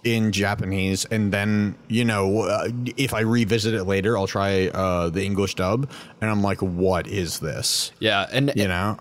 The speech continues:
Speaker 2: and I think part of it is, is because I don't speak Japanese, uh, you know, short of, like, a few sentences,
Speaker 1: Mm-hmm.
Speaker 2: um, that I don't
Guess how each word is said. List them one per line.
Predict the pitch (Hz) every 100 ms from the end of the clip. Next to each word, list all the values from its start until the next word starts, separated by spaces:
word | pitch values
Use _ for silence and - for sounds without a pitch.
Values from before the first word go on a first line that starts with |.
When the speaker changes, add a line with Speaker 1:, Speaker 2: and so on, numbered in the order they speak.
| -
Speaker 2:
and | 151 151
I | -
think | 143 208 -
part | 160 170
of | 170
it | 175
is, | 175 170 135
is | 127 110
because | 120 127 113 104 -
I | 107
don't | 113
speak | - - 113
Japanese, | - 123 117 123 127 131 123 - - -
uh, | 101 98 90 78 _ -
you | 117
know, | 95 92
short | 92 - 101 95
of, | 98
like, | 95 -
a | 101
few | - - 104 101 98 98 101
sentences, | - 104 101 107 104 - 110 113 - - - - - _
Speaker 1:
Mm-hmm. | 107
Speaker 2:
um, | 104 95 90 90 - - - - 117
that | 110 104 104 -
I | 107 113
don't | 120 113 113